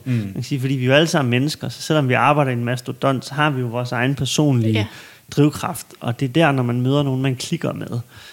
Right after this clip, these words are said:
Speaker 2: så kan man komme så langt, man kan. Øhm, og det synes jeg er spændende. Så nogle gange, så skal man måske også lidt min-, lidt mere væk fra min sådan enkeltpersons aktivistiske tilgang, og lige give sig tid til at bygge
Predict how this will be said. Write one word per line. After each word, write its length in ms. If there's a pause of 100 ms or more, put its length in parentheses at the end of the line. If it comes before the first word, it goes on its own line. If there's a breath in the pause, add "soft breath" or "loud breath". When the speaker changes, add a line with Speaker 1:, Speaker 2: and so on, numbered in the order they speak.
(120)
Speaker 2:
så 140
kan 140
man 120
komme 260
så 120
langt, 280
man 140
kan. 280 (440)
Øhm, 420 (600)
og 100
det 80
synes 180
jeg 60
er 40
spændende. 380 (1120 soft breath)
Så 120
nogle 160
gange, 120
så 80
skal 200
man 120
måske 220
også 180
lidt 120
min-, 340
lidt 240
mere 180
væk 160
fra 120
min 380
sådan 340 (460 loud breath)
enkeltpersons 760
aktivistiske 760
tilgang, 560
og 120
lige 220
give 180
sig 160
tid 180
til 120
at 120
bygge 200